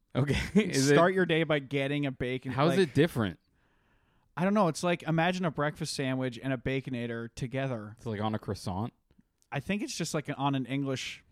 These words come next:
Speaker 1: Muffin?
Speaker 2: muffin, but it's, like, huge,
Speaker 1: <laughs>
Speaker 2: like a hamburger bun.
Speaker 1: That's, it's like, you know, it's a great way to start your day by going back to bed.
Speaker 2: <laughs>
Speaker 1: By
Speaker 2: Yeah, dude.
Speaker 1: plummeting into a food coma.
Speaker 2: Oh my God! By having your daily intake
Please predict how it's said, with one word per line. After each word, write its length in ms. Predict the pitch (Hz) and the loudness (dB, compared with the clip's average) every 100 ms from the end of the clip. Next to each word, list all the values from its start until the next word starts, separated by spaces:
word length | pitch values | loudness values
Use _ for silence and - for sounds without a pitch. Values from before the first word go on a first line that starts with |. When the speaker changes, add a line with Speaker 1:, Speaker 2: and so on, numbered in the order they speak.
| _ | _
Speaker 1:
Muffin? 340 | - 117 143 190 | -2 -2 6 6
Speaker 2:
muffin, 380 | 170 - 135 135 | 6 2 -2 -2
but 140 | 131 | -4
it's, 140 | 131 | -2
like, 140 | 143 113 | -4 -4
huge, 600 | - 156 147 - 269 - | -2 2 2 2 0 0
Speaker 1:
<laughs> 200 | 233 - | -2 0
Speaker 2:
like 260 | 254 - | 0 0
a 100 | - | 0
hamburger 520 | 120 131 147 143 127 113 | -2 -2 -2 -2 -6 -8
bun. 360 | 113 101 95 - - - _ - _ _ | -8 -10 -12 -16 -20 -20 _ -20 _ _
Speaker 1:
That's, 640 | - 147 165 - - - - _ _ _ _ _ _ _ | -4 -4 -2 -8 -12 -14 -18 _ _ _ _ _ _ _
it's 80 | - | -6
like, 140 | 147 139 | -6 -6
you 120 | 143 165 | -2 0
know, 80 | |
it's 100 | 233 | 0
a 40 | 190 | 0
great 220 | 127 127 | 6 8
way 160 | 127 127 | 8 4
to 60 | |
start 300 | 117 123 117 | 4 4 4
your 120 | 113 | 4
day 240 | 104 104 120 | 4 4 4
by 140 | 123 | 4
going 200 | 113 127 | 2 0
back 360 | 98 110 107 - | -2 -2 -2 -4
to 80 | 98 | -4
bed. 320 | 92 90 82 _ - _ _ | -2 -2 -4 _ -20 _ _
Speaker 2:
<laughs> 40 | - - - - - - - - | -2 -2 -2 -10 -18 -20 -20 -6
Speaker 1:
By 160 | - 120 | 0 2
Speaker 2:
Yeah, 320 | 202 196 170 | 2 2 2
dude. 160 | 139 131 | 0 2
Speaker 1:
plummeting 400 | 139 143 147 147 | 4 6 6 4
into 240 | 143 135 127 | 4 4 2
a 60 | |
food 280 | 123 120 113 | 4 2 2
coma. 540 | 107 104 101 98 113 131 | 2 2 2 2 0 -2
Speaker 2:
Oh 40 | |
my 180 | 120 107 | -4 -10
God! 420 | 110 117 113 110 - | -10 -10 -8 -8 0
By 120 | 139 | 2
having 380 | 156 165 175 170 | 4 4 2 0
your 120 | 165 | -2
daily 520 | - 143 139 147 147 | -2 -2 0 -2 -2
intake 500 | 135 135 139 127 139 | -4 -2 -2 -2 -6